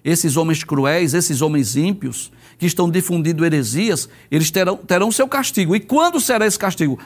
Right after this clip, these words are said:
Na ocasião da vinda de Jesus, quando ele vier com os seus santos. Versículo quinze, que é o último texto que vamos estudar.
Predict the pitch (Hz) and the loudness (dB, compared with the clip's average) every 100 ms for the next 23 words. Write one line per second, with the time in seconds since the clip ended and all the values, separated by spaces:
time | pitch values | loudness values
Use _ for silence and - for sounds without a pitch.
0 | - 165 180 185 185 190 202 220 165 202 | -2 0 0 -2 -2 -2 0 0 -2 -2
1 | 202 226 233 196 226 - - 202 220 220 | -4 0 0 0 -2 -4 -4 0 2 2
2 | 196 214 214 220 233 262 254 226 - - | 2 0 0 -2 -2 0 0 0 -2 -12
3 | - - _ - _ - 113 180 208 269 | -20 -20 _ -20 _ -14 0 2 2 2
4 | 277 262 285 269 214 247 247 269 254 254 | 2 2 2 2 2 0 2 0 0 0
5 | 330 254 269 254 269 262 240 - - | 2 0 0 -2 0 2 2 -2 -20